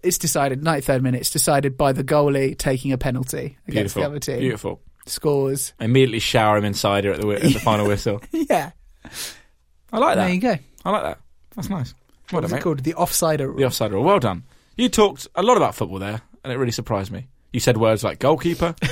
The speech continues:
Speaker 1: <laughs>
Speaker 2: penalty. It was impressive. It was
Speaker 1: Thank you.
Speaker 2: impressive. What people don't realise is quite how thoroughly researched this show is.
Speaker 1: Yeah.
Speaker 2: Yeah.
Speaker 1: Is the offside rule applicable in five-a-side?
Speaker 2: Uh, y-, no.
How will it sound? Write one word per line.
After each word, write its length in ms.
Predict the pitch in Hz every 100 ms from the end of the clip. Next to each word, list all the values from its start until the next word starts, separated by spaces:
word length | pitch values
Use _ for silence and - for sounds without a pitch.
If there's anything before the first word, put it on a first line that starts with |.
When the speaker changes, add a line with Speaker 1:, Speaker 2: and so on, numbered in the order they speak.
| - -
Speaker 1:
<laughs> 340 | 226 - -
Speaker 2:
penalty. 520 | 139 165 165 175 170 - -
It 500 | 185 135 170 - -
was 100 | 160
impressive. 420 | 165 180 127 85 - - - -
It 80 | -
was 100 | 180
Speaker 1:
Thank 40 | -
you. 60 |
Speaker 2:
impressive. 420 | 143 131 - - - - - - -
What 200 | - 180 170
people 140 | 185
don't 140 | 170
realise 200 | 147 131 123
is 80 | -
quite 200 | 127 113
how 120 | 107
thoroughly 300 | - 110 101
researched 380 | 98 104 90 -
this 100 | 95
show 200 | 92 90
is. 180 | 85 - - - -
Speaker 1:
Yeah. 280 | 196 180 123 - -
Speaker 2:
Yeah. 180 | 120 117 - -
Speaker 1:
Is 240 | 247 294
the 120 | 254 262
offside 360 | 247 254 233
rule 340 | 220 220 208 190
applicable 520 | - 240 175 151 147
in 360 | 147 147 147
five-a-side? 540 | 147 156 151 175 151 - - _ _ _ _ _ -
Speaker 2:
Uh, 380 | 101 98 95 98
y-, 680 | 107 123 110 117 110 110 113
no. 200 | 160 104